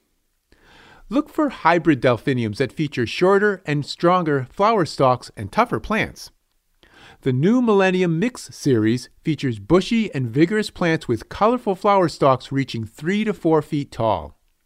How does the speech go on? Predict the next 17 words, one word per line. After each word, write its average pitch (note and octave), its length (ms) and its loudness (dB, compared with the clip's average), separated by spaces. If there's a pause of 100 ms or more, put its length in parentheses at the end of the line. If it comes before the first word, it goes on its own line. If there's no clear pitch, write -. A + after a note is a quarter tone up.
(600)
They D3+ 100 0
tolerate D#3 540 2
diseases G3 600 -2
and A#2 180 -6
hot, F3+ 340 -2
humid F3 380 2
weather D3 440 2 (280)
better D#3+ 340 2
than A#2+ 180 -4
other G#3+ 220 0
delphiniums. F#2+ 760 -4 (1120)
Guardian A3 400 2
Blue F3+ 280 4
has B2+ 300 -2
four-foot-tall D#3 800 0
flower A#2+ 340 2
stalks C3 400 0